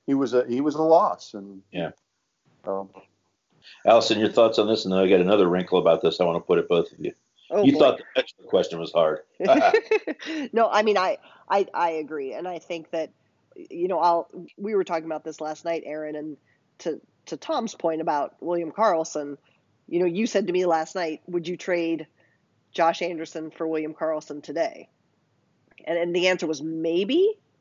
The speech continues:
Speaker 3: right?
Speaker 2: That's
Speaker 3: So
Speaker 2: the question.
Speaker 3: it was, oh, see, sorry, I ruined
Speaker 2: No, no,
Speaker 3: it.
Speaker 2: you're fine. You're fine. Go with it. Would you do it?
Speaker 3: Okay. I, well, that, my answer is maybe, and my answer is maybe because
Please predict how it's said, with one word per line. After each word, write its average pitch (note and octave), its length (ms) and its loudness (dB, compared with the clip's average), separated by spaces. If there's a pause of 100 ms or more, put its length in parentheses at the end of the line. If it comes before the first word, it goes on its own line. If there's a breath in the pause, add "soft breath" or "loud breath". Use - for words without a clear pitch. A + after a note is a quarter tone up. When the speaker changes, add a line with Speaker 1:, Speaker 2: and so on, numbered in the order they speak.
(140)
Speaker 3:
right? G3+ 300 0
Speaker 2:
That's G#2 120 4
Speaker 3:
So F#3+ 300 0
Speaker 2:
the A2+ 80 2
question. - 400 0 (440)
Speaker 3:
it - 60 -18
was, - 300 -12
oh, G3 340 0
see, C4+ 500 0
sorry, D#3 440 -4 (240)
I - 40 -8
ruined D3+ 320 -2
Speaker 2:
No, B2+ 80 -2
no, A#2+ 40 -4
Speaker 3:
it. G#2+ 60 -8
Speaker 2:
you're A#2 100 -8
fine. F#2 220 -14 (180)
You're B2 160 -8
fine. G#2+ 220 2
Go C3 180 6
with B2+ 140 4
it. A2 120 -2
Would G#2 200 -4
you A2+ 80 -10
do C3+ 160 6
it? F#3 140 -2
Speaker 3:
Okay. D#3+ 300 -6 (360 loud breath)
I, F3+ 200 2
well, C#4 220 2
that, B3 180 -4
my G#3+ 140 -4
answer A#3+ 360 -10
is G#3+ 180 -10
maybe, G3 600 -8
and F3 120 -6
my E3+ 120 -6
answer A3+ 320 -6
is G3 140 -6
maybe F3+ 640 -6 (140)
because G#3 1160 -2